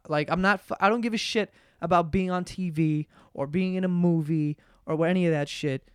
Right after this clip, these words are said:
Like, I would love to do that, sure, but I'm not gonna do it just 'cause you're like,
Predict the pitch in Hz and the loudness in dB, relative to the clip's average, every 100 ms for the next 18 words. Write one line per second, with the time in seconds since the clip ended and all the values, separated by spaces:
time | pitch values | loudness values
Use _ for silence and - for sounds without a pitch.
0 | _ _ _ 165 151 - 175 175 180 - | _ _ _ -4 -2 0 -2 0 0 0
1 | 143 143 190 131 - - 143 113 147 180 | -4 -4 -2 -2 -2 -2 -2 -2 -4 -4
2 | 196 160 135 - 180 151 139 151 - 151 | -6 -8 -6 -2 0 0 -2 -8 -8 -8
3 | 151 139 131 | -6 -6 -8